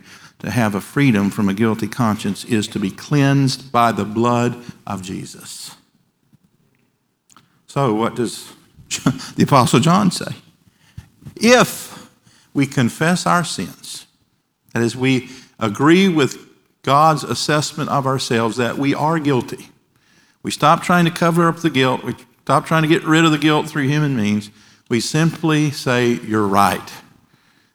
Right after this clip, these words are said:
I am guilty." We confess our sins. He is faithful and just to what? Forgive our sins and cleanse us from all unrighteousness. The only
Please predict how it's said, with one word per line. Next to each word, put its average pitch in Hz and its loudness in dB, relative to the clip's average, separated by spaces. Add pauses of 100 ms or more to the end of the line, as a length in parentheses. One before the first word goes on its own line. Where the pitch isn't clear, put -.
I 92 -2
am 101 -2
guilty." 95 -6 (960)
We 113 -2
confess - -4
our 143 0
sins. 95 -8 (300)
He 127 2
is 107 2
faithful 143 0
and 113 0
just 147 -2 (160)
to 123 0
what? 104 -4 (800)
Forgive 151 2
our 110 4
sins 95 -6 (100)
and 110 2 (480)
cleanse 196 6
us - -8 (880)
from 110 -2
all 127 2
unrighteousness. 107 -6
The - -10
only 165 0